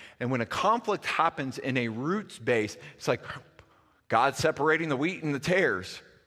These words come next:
Because immediately that means that we're the wheat and we have to be good, and whoever's in conflict with us has to be the tares, so God's taking the thorns out. What if you're the tare?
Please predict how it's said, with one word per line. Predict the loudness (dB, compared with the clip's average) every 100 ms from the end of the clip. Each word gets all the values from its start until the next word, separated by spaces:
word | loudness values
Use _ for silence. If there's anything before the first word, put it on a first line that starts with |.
| _ _ _ _ _ _ _
Because | -2 2 2
immediately | 2 0 0 2 0 0 4
that | 4 4
means | 2 0 -2 0
that | 2 2
we're | 4 2
the | 2
wheat | 0 0 0 -2 -4
and | -2
we | 2
have | 2 2
to | 0
be | -4
good, | 2 2 2
and | 0
whoever's | 2 2 2 0 -4
in |
conflict | -4 0 0 0 -2 -4 -2
with | 0 2
us | 2
has | 2 0
to | -2
be | -4
the | -4
tares, | -2 2 4 4 2 -2
so | 2
God's | 4 4 2
taking | 0 2 2 2
the | 2
thorns | 0 0 2 2 4
out. | 4 4 0 -10 -6
What | 4 6 6
if | 4
you're | 4 4
the | 2
tare? | 4 4 4 0